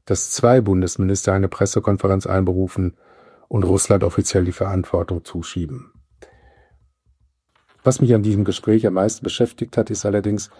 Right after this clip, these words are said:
dass Gressel ja nicht nur erklärt hat, warum die Spur nach Moskau führt, sondern auch, warum der russische Geheimdienstapparat, also G R U, der Militärgeheimdienst gru, äh, F S B, der Inlandsgeheimdienst und der S W R,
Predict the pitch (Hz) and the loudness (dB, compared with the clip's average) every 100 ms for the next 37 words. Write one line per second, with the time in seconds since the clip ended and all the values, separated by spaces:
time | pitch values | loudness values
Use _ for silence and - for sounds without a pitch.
0 | - - - - 101 - 110 113 98 104 | -20 -20 -20 -8 -6 0 2 4 2 2
1 | 113 95 - 107 104 92 92 90 87 - | 2 0 2 0 0 -2 -2 -2 -6 -4
2 | 104 95 92 107 - 110 - 110 104 98 | 0 0 0 -4 0 -2 0 -2 0 -2
3 | 92 - 98 120 - - - - - _ | -2 2 2 2 -2 -20 -20 -20 -20 _
4 | - 98 113 110 110 101 101 - 95 95 | 0 2 4 2 2 2 0 -2 -4 -2
5 | 90 113 104 90 - 92 95 87 95 107 | 0 0 0 -4 -4 -2 -2 0 2 0
6 | - 98 90 85 80 _ _ _ _ _ | 0 0 0 -2 -4 _ _ _ _ _
7 | _ _ 104 104 98 - 117 123 113 95 | _ _ -2 0 0 0 2 2 2 2
8 | 92 90 113 113 101 104 98 90 - - | 0 0 2 2 2 0 0 -2 -4 -2
9 | 110 120 120 - _ _ _ _ 120 101 | 0 0 -2 -12 _ _ _ _ 0 4
10 | 98 95 - - - 98 110 110 113 107 | 4 2 0 -2 0 -2 2 4 4 4
11 | 98 117 117 101 - 101 104 98 92 95 | 2 2 -2 -2 -2 -2 -2 -2 -4 -4
12 | 90 92 101 - 95 98 104 | -2 -2 -2 -2 0 2 0